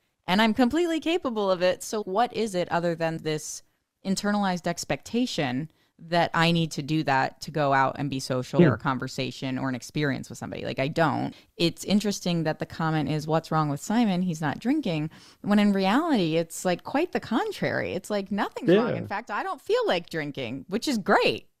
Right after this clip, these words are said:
Speaker 2: Yeah, definitely. And it's, and we, I was reflecting on this email. I wrote back to her and I was reflecting on her email. I was like,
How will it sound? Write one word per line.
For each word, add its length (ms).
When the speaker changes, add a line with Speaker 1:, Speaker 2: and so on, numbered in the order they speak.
Speaker 2:
Yeah, 260
definitely. 320
And 120
it's, 340
and 220
we, 300
I 60
was 220
reflecting 460
on 80
this 160
email. 320
I 60
wrote 140
back 180
to 100
her 20
and 60
I 40
was 80
reflecting 420
on 140
her 260
email. 260
I 60
was 120
like, 180